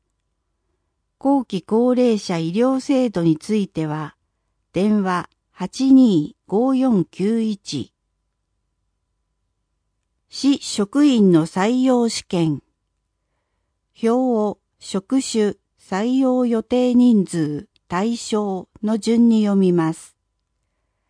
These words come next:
一、保育教諭、幼稚園教諭職。若干名。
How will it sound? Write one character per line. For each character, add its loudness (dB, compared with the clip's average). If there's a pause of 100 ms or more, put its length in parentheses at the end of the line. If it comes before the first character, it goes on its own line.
(720)
一、 -6 (640)
保 -2
育 0
教 0
諭、 -4 (240)
幼 0
稚 -4
園 0
教 -2
諭 -2
職。 -8 (880)
若 -2 (100)
干 2
名。 0